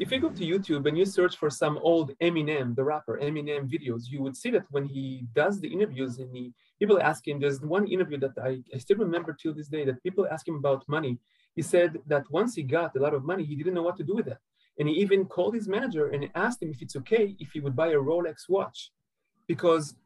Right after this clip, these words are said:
it's the first time he gets a lot of money, thousands of dollars back in the day, and he had no clue how to deal, how to contain that money,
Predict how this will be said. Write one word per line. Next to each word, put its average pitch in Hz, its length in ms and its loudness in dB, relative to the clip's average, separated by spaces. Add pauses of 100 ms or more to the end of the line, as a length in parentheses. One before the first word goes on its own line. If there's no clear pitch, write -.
(360)
it's 190 160 0
the 208 100 8
first 233 300 4
time 156 480 0 (180)
he 147 200 -8 (240)
gets 165 240 2
a 151 40 -6
lot 147 140 2
of 233 100 0
money, 160 340 -2 (640)
thousands 160 320 4
of 143 100 -6
dollars 139 320 0
back 127 220 -6
in 139 60 -6
the 135 80 -6
day, 143 220 0
and 147 200 -4
he 147 320 -8 (100)
had 151 280 -6
no 160 520 0
clue 202 720 0
how 156 240 0
to - 160 -10
deal, 202 420 0
how 180 160 0
to 196 120 -4
contain 196 720 -2
that 156 200 -4
money, 185 360 -2